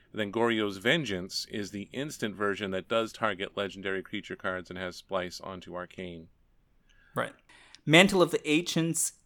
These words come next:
Speaker 2: Extended Arts out of A F R, ten to fifteen. It's in thirty thousand decks on E D H Rec. You see it in Galea, Lightpaws, Danitha, and Zenk, which spiked this week, so the two may be related.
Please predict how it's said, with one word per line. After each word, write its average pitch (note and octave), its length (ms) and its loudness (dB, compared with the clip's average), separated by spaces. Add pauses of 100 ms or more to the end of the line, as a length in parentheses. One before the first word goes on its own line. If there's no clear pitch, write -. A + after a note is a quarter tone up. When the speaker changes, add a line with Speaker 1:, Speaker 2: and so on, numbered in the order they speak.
Speaker 2:
Extended C#3 440 4
Arts C3+ 360 6
out B2+ 120 4
of A#2+ 320 6
A B2+ 100 4
F A#2 180 2
R, A#2+ 300 6
ten B2 240 2
to A#2+ 60 0
fifteen. B2+ 580 0
It's C#3+ 100 -2
in D#4+ 120 4
thirty C#3+ 240 4
thousand B2+ 320 4
decks B2+ 240 2
on A#2+ 100 0
E B2 60 -2
D A#2+ 160 -2
H A#2 180 -4
Rec. A#2 320 2
You B2 60 -4
see B2 180 -2
it A#2 60 0
in A#2 160 0
Galea, A#2 640 2
Lightpaws, A#2 680 -2
Danitha, A#2 580 0
and A#2 220 0
Zenk, B2+ 540 4
which - 320 -8 (100)
spiked - 380 0
this - 180 -4
week, A2 220 -6
so A#2 100 0
the A2 140 -2
two A#2 140 -4
may A2+ 140 0
be A2+ 140 -6
related. A2+ 460 -4